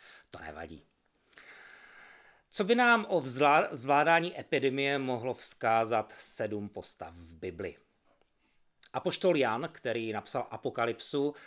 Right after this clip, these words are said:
by nám mohl říct: „Toto není konec světa.“ Jan Křtitel, který byl sťat, by nám vzkázal: „Nestrácejte hlavu.“ Pilát Ponský: „Míjte si často ruce.“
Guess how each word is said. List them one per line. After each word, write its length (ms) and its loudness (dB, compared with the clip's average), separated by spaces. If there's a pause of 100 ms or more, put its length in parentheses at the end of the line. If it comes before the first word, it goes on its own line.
by 140 2
nám 200 4
mohl 260 2
říct: 300 -6
„Toto 300 2
není 280 2
konec 340 -2
světa.“ 440 -4 (1000)
Jan 400 -6
Křtitel, 640 -4
který 260 -8
byl 200 -4
sťat, 640 -4 (100)
by 160 -10
nám 200 -6
vzkázal: 540 -2
„Nestrácejte 720 0
hlavu.“ 420 0 (1120)
Pilát 300 8
Ponský: 460 -2
„Míjte 300 2
si 140 -6
často 360 -4
ruce.“ 320 -6